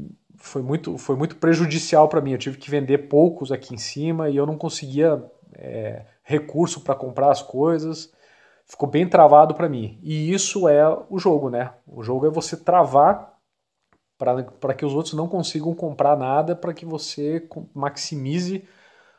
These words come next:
os seus pontos em detrimento dos outros, né? Mas é,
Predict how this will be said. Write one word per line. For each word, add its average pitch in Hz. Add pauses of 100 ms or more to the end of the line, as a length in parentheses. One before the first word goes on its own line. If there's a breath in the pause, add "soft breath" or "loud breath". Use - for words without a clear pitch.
(280 soft breath)
os -
seus -
pontos 165
em 165
detrimento 151
dos 143
outros, 110
né? 127
Mas 120
é, 147